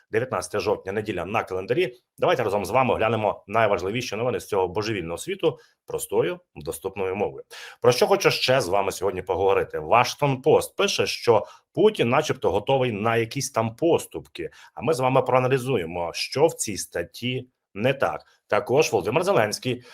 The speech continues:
рветься до Будапешту, де, можливо, через кілька тижнів буде зустріч сорок сьомого президента Сполучених Штатів Америки і диктатора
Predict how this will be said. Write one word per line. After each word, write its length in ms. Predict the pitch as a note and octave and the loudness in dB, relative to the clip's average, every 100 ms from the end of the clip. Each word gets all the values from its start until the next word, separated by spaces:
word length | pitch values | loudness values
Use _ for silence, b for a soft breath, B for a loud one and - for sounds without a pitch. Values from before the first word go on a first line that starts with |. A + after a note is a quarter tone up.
| B | B
рветься 540 | A#2 A#2 A2+ C#3+ - C3 | 4 6 6 4 2 -2
до 200 | F2 G2 | 2 0
Будапешту, 640 | A#2+ C3+ C3+ C3+ G2+ F#2+ | 2 2 4 2 2 -4
де, 200 | D#2+ G#2+ | 0 2
можливо, 560 | G2+ A2 F#2 A#2+ A2 F2 | 4 2 2 4 4 4
через 240 | G2 F#2 | -4 -8
кілька 280 | - F2+ F#2 | -8 -8 -8
тижнів 420 | F#2 F3 G#2 G2 | -4 -4 -2 -4
буде 220 | G2+ F#2+ | -2 -2
зустріч 540 | F2 G#2+ G#2+ G#2+ G2+ - b b | -2 -4 -6 -8 -10 -12 b b
сорок 300 | - A#2 A#2 | 2 2 2
сьомого 280 | G#2 F2+ F2+ | 0 -2 -2
президента 380 | F#2 F#2 E2+ | -2 -4 -6
Сполучених 400 | E2+ F#2+ F2 F2 | -8 -8 -8 -8
Штатів 280 | - - F#2 | -10 -8 -6
Америки 500 | G2 C#3 F3+ - G#2 A#2+ | -4 -2 -2 -4 -6 -6
і 100 | B2 | -6
диктатора 680 | E2 - G2+ - G2+ G2+ | -6 0 0 2 0 0